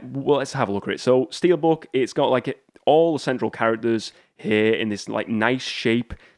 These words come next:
on the front of the steelbook. We have the, you know, the red font Casablanca, Casablanca text at the bottom.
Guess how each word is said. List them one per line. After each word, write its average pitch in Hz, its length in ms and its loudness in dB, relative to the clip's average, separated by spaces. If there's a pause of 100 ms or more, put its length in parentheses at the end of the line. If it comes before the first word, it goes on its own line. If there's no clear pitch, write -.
(160)
on 107 200 -4
the 104 60 -4
front 107 240 -4
of 110 40 -2
the 104 60 -4
steelbook. 117 540 0 (280)
We 120 140 2
have 123 160 0
the, 120 340 2 (100)
you 117 120 -2
know, 110 100 -2
the 104 140 -2
red 120 500 -2
font 123 480 -2 (320)
Casablanca, 113 580 -4 (220)
Casablanca 120 540 -2
text - 420 -6
at 101 80 -6
the 107 80 -4
bottom. 120 400 0